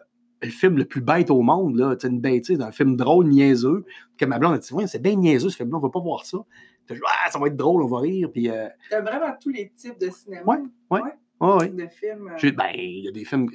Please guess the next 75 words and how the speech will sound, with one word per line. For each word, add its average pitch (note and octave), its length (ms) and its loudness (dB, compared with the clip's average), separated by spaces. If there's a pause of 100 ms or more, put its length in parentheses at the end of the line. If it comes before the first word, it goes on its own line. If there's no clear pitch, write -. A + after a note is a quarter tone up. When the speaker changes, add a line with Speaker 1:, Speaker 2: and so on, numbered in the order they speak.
Speaker 1:
un A2 120 -10
film D#3 180 0
qui C#3 80 2
est B2 40 4
mal A2 160 0
fait - 180 -8
est A#2+ 80 -6
mal A2+ 160 -6
fait, - 240 -10
puis - 100 -20
c'est, G#2 220 -8
c'est A2+ 80 -14
pas A2 140 -10
bon, A#3 160 -2
mais C3+ 80 -4
Speaker 2:
C'est A2+ 80 -6
Speaker 1:
je B2 80 2
veux C3 40 4
Speaker 2:
quoi C#3 120 6
ton - 60 4
Speaker 1:
dire, - 60 -6
Speaker 2:
film F#3 160 -4
fétiche ? - 600 -10 (500)
Speaker 1:
ah, G#2+ 80 -10
il A2 40 -4
y - 40 -6
a, G#2 80 -6
il G2+ 80 -12
y A2 60 -8
en G#2+ 80 -4
a A2+ 40 -2
même A#2 200 0
pas G2 80 -2
un, B2 120 2
il C#3 40 0
y A2+ 40 0
en G2+ 80 -2
a G2 60 -6
plusieurs. A2 480 -6 (580)
Puis B2 120 -6
à, A#2+ 120 0 (120)
à G#2+ 120 0
cause B2 260 4
de A#2+ 60 4
cette B2+ 300 -4 (260)
bipolarité-là, B2+ 1000 -2
Speaker 2:
Ouais. - 40 -10 (520)
Speaker 1:
moi, D#3+ 120 6
il F3+ 40 8
y - 20 6
a D3 40 4
des C#3 120 4
films E3+ 200 4
que D3 80 8
je A#2+ 100 6
réécoute B2+ 260 6
chaque C3 200 -2
année. C3+ 200 -2
Je - 60 -6
te F3 60 4
dirais A3 160 2
que A#3 60 0
les G3 100 4
classiques C#3 360 -6
que C#3 80 0
j'écoute A#2+ 300 0
beaucoup, D#3 420 -6 (1160)
de - 80 -6
deux D#3 140 8
mille D#3 200 10
un E3+ 220 4
Au-dessus C3 300 0
de B2+ 60 -4
l'espace, C#3+ 380 -4
que, A#2 100 -12